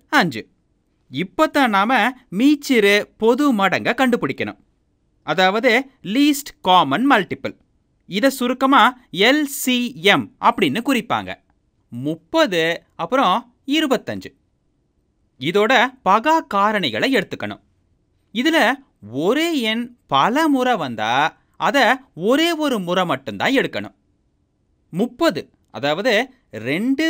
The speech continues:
பெருக்கல் மூணு பெருக்கல் அஞ்சு. இவற்றோட பெருக்கல் பலன் முப்பதுன்னு கிடைக்கும். இந்த எண்கள் முப்பதால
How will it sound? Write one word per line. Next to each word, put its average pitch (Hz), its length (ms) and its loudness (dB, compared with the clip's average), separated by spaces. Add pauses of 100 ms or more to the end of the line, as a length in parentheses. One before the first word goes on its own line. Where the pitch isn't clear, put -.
பெருக்கல் 160 580 -4 (260)
மூணு 233 480 -2 (100)
பெருக்கல் 160 540 -2 (220)
அஞ்சு. 180 360 -2 (800)
இவற்றோட 214 420 0 (120)
பெருக்கல் 277 480 0
பலன் 254 300 0 (200)
முப்பதுன்னு 226 600 -2
கிடைக்கும். 123 420 -6 (1900)
இந்த 220 420 -2
எண்கள் 139 480 -2 (400)
முப்பதால 214 640 -2